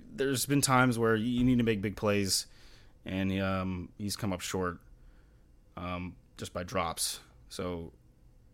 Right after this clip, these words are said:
when he works on that, that's why I have him at, uh, at eight.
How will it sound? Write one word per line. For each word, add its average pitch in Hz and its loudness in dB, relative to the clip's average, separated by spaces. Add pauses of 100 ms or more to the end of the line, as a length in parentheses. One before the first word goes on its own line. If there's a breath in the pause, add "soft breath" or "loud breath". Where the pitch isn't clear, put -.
(640)
when 123 2
he 143 6
works 151 6
on 131 4
that, 113 4
that's 101 -4
why 113 4
I 104 2
have 104 2
him 104 0
at, 92 -2
uh, 85 -6 (560 soft breath)
at - -6
eight. 104 -2